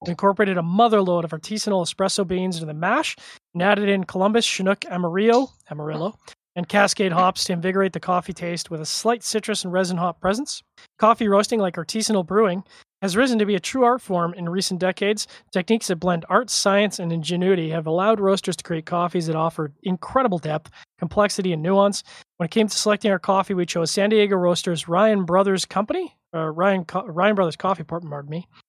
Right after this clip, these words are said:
These are the same guys who contributed their art to our sought-after two thousand thirteen Stone Espresso Imperial Russian Stout, which is also fantastic.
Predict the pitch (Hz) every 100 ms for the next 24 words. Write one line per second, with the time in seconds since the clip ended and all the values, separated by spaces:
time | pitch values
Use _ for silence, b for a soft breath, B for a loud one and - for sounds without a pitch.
0 | _ - 220 240 208 - 214 202 202 196
1 | 196 170 180 196 196 180 170 175 175 180
2 | 160 - 175 175 - 160 190 190 170 160
3 | 170 - 175 156 175 160 - 196 202 202
4 | 175 185 180 170 175 - 196 - 196 220
5 | b b b 165 147 156 - 151 147 143
6 | 143 135 165